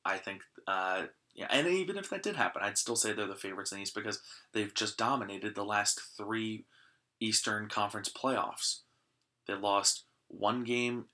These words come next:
in the Eastern Conference playoffs this year, two the year before, and two the year before that. They've swept <laughs> they've swept one seeds and, you know, like, the Atlanta Hawks, and, you know, they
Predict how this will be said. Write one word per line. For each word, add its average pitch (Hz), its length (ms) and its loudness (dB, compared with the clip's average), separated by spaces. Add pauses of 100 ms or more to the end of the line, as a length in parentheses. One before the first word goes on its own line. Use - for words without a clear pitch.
in 110 180 -2
the 104 160 -6
Eastern 107 240 0
Conference 104 340 -2
playoffs 101 280 0
this 92 200 2
year, 95 220 -6 (300)
two 127 240 6
the 123 60 2
year 120 120 4
before, 110 300 -4
and 104 100 -8
two - 160 -2
the 104 120 -4
year 104 300 0
before - 300 -8
that. 104 260 0 (600)
They've 95 160 -2
swept - 680 8 (760)
<laughs> - 400 -2
they've 101 160 0
swept - 480 6 (160)
one 117 260 2
seeds 123 720 4 (500)
and, 98 540 0
you 104 80 -6
know, 95 140 -2
like, 95 180 -4
the 107 400 -6
Atlanta 107 380 2
Hawks, 110 600 -2 (540)
and, 101 460 -2 (120)
you 107 120 -6
know, 95 220 -2 (500)
they 95 320 0